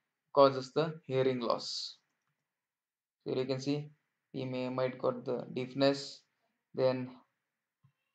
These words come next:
the stress has been, uh, there, that is annoyance and the stress. So these are the things that we can cause with the help of this,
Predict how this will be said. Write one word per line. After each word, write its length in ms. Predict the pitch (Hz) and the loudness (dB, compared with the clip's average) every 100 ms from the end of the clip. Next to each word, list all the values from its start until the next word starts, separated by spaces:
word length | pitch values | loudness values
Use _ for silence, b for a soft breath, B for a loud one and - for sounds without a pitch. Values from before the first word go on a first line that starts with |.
| _ _ _ _ - | _ _ _ _ -14
the 120 | 135 | -10
stress 460 | - - 147 147 147 | -8 0 4 4 6
has 180 | 135 | 4
been, 360 | 131 135 131 131 | 4 0 0 2
uh, 340 | 127 127 127 127 127 | 4 6 6 2 -8
there, 460 | 123 135 135 135 - - _ _ _ _ _ _ - | 6 10 12 10 4 -14 _ _ _ _ _ _ -6
that 140 | 131 | -4
is 80 | 120 | -2
annoyance 640 | 120 131 135 139 143 - - _ _ _ _ | -2 2 2 2 -4 -10 -16 _ _ _ _
and 180 | - 131 | -6 -4
the 60 | 131 | -4
stress. 640 | 135 - 143 - - - - _ _ _ _ _ _ _ _ _ - - _ _ _ _ _ _ _ _ _ _ _ _ | -6 -8 -8 -10 -12 -14 -18 _ _ _ _ _ _ _ _ _ -14 -14 _ _ _ _ _ _ _ _ _ _ _ _
So 120 | - 185 | -14 -6
these 180 | 190 | 0
are 180 | 180 165 | 6 6
the 140 | 151 151 | 4 0
things 640 | 160 165 165 - - - _ _ _ _ _ - | 2 2 -2 -8 -12 -16 _ _ _ _ _ -8
that 160 | - | -6
we 80 | 123 | -6
can 220 | 127 127 | -8 -4
cause 260 | 123 123 123 | 0 0 0
with 160 | 123 | -6
the 80 | 123 | -2
help 220 | 127 120 | -2 0
of 180 | 123 120 | 0 0
this, 340 | 123 123 - | -4 -8 -12